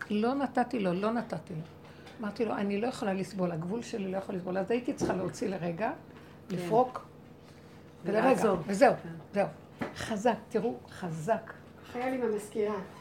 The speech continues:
Speaker 3: אני מח-, אני מחכה לדבר איתה, והיא מדברת בטלפון ברוסית, בשיא הסבלנות עם לקוחה, בכזאת סבלנות, כאילו, הלקוחה הרוסייה באה. אני, ואני אומרת, "מאיפה יש לה כזה סבלנות אליה?"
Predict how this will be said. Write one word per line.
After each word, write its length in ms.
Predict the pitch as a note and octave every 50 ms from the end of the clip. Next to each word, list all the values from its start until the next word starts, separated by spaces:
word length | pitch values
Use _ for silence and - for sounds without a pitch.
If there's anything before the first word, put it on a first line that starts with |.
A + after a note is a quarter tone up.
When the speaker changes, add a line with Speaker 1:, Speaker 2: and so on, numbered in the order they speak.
| - - - - -
Speaker 3:
אני 160 | A3 G#3 A3+ C4
מח-, 520 | C4 C4 - - - - - - - G#3+
אני 100 | G#3+ B3+
מחכה 380 | C#4 - - D4+ - - A3+ G#3+
לדבר 300 | G#3 G3+ G3+ G3 F#3 F#3+
איתה, 340 | F3+ F3+ F3+ - - F#3+ F#3 - A3 F3+
והיא 240 | G3 G#3 A3+ B3+ C#4+ C#4+
מדברת 340 | A#3 - G3+ G3+ A3+ A#3+ A#3 G#3+
בטלפון 460 | F3+ - - G#3 G#3 G#3+ - A3+ G#3 G3
ברוסית, 460 | F#3+ F#3+ E3+ E3 - - - G3 G3+ G3+ - - - - - - - - - - - - - - - - - - G#3+
בשיא 260 | F#3+ - - D#4+ F4+
הסבלנות 480 | F#4+ F#4+ - D4 B3 A3+ G#3+ G#3+ A#3+ - -
עם 60 | A3 G3+
לקוחה, 480 | G3 F#3+ F#3+ - F#3 - - - F#3+ F#3 - - - - - - - - - - - - - - - - - - -
בכזאת 580 | G#3 G3+ - - A3 G#3+ G#3 F#3 A3+ C#4 D4+ -
סבלנות, 520 | - G4 F#4 D#4+ B3+ A3+ G#3 G3+ A3 A3 G#3 -
כאילו, 260 | - C4+ D#4 G4+ E4+ -
הלקוחה 540 | - G3+ G3+ G3+ G3 - - - - B3+ C4
הרוסייה 420 | B3 A3 - - G#3 G3+ G#3 G#3 G3 G3
באה. 100 | F#3+ F#3 E3 - - - - - - - - - - - - - - - - - - - - - - - - - - - G#3
אני, 260 | G3 G3+ G#3 G#3 F#3+ G3 - - - - - - - F3+
ואני 160 | G3 G#3 G3+ G#3 A3+
אומרת, 160 | B3 B3 -
"מאיפה 220 | A#3+ C4 - -
יש 120 | D#4 D4+ -
לה 60 | D#4+ -
כזה 180 | E4 D4+ G4
סבלנות 480 | F#4+ - F#4 F4+ F#4 F#4+ F#4 F4 - -
אליה?" 180 | D#4+ A3 G3